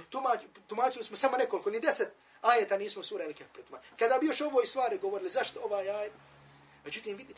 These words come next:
da vidimo zašto ovaj, zašto Allah dželle šanuhu u ajetima, u rečenicama, gdje se govori o mladićima, spominje se jedna ta mala rečenica: „Koga Allah uputi, on je na pravom putu.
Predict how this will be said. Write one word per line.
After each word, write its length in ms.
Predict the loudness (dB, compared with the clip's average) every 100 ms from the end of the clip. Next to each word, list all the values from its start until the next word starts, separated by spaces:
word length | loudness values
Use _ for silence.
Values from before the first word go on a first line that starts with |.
| -14
da 60 | -14
vidimo 260 | -14 -8 -4
zašto 320 | -4 -4 -8
ovaj, 220 | -8 -8 -10
zašto 260 | -10 -10
Allah 240 | -10 -8 -4
dželle 160 | -4
šanuhu 420 | -6 -12 -14 -16 -20 _ _ _ _ -20 -20 _ _ _ _ _ _ _ _ -20
u 60 | -18 -12
ajetima, 560 | -8 -6 -4 -4 -4 -6
u 100 | -6
rečenicama, 680 | -6 -4 -4 -4 -8 -6 -8 -12 -6
gdje 100 | -4
se 120 | -4
govori 320 | -4 -2 0
o 80 | 0
mladićima, 540 | -4 -8 -10 -12 -12 -16 _ -20 _
spominje 460 | -16 -6 -4 -4 -10
se 160 | -8 -8
jedna 220 | -8 -12
ta 160 | -12
mala 260 | -10 -10 -10
rečenica: 440 | -10 -12 -16 -16
„Koga 240 | -16 -12 -12
Allah 260 | -12 -14
uputi, 420 | -16 -20 -20 -20 -20 _ _ _ -20
on 60 |
je 60 | -20
na 100 | -20
pravom 280 | -18 -20 -20
putu. 340 | _ -20 _